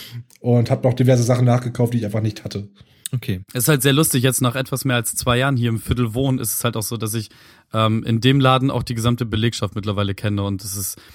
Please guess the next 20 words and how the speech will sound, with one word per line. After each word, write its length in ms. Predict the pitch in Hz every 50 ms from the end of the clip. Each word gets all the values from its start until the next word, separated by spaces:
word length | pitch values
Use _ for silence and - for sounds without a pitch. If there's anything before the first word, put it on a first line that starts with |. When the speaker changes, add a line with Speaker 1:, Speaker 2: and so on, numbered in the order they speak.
| - - _ _
Speaker 3:
es 160 | - 131 120
ist 120 | 151 139 -
so 120 | - 160 156
schön, 320 | - - 175 180 185 165
einfach 180 | 143 143 139 135
so 100 | 123 139
in 80 | 127 127
Läden 240 | 123 147 170 170
reinzukommen, 580 | 170 139 135 131 - 123 - - 123 127 127 117
wo 80 | 117 117
die 80 | 110
Leute 240 | 113 120 127 131 143
auch 80 | 131 123
noch 80 | 127 120
so 120 | - 127
herzlich 400 | 117 123 143 143 - 156 139 117
sind 120 | 135 117
und 120 | 117 113 113
sagen 180 | 113 120 120 117
so, 140 | 110 127